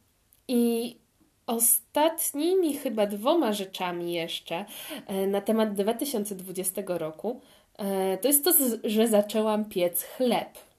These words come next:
Boski, pyszny, z zakwasu imieniem Marian. E, nigdy więcej nie będę kupować chlebu,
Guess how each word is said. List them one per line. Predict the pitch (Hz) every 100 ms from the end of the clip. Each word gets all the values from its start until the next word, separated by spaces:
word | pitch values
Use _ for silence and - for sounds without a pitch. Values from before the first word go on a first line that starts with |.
| _ _ _ _ _ _ - - - - - _
Boski, | 180 196 196 - 202 233 - _ _
pyszny, | - 247 - 180 196 - _ _ _ -
z | 208 190
zakwasu | 226 233 233 226
imieniem | - 214 196 220 254
Marian. | 226 185 160 156 165 - _ _ _ _ - - - - -
E, | 196 196 190 190 190 185 185 185 185 214 - - _ _ _ _ _ _ _ _ _ _ _ _ _ _ _ _ -
nigdy | 240 269 302 233 185
więcej | 180 170 156 - 165 - _ _ _ _ _ -
nie | 220 262
będę | 262 214 202 214
kupować | 208 208 190 180 -
chlebu, | - 180 170 160 -